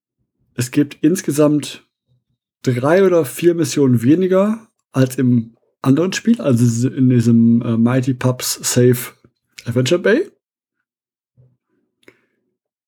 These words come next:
Aber die Missionen sind jetzt im neuen Spiel ein bisschen länger. Muss nicht besser sein, ich find's eher schlechter.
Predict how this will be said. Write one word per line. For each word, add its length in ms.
Aber 240
die 260
Missionen 500
sind 220
jetzt 180
im 180
neuen 240
Spiel 200
ein 200
bisschen 480
länger. 460
Muss 400
nicht 180
besser 200
sein, 500
ich 140
find's 220
eher 180
schlechter. 640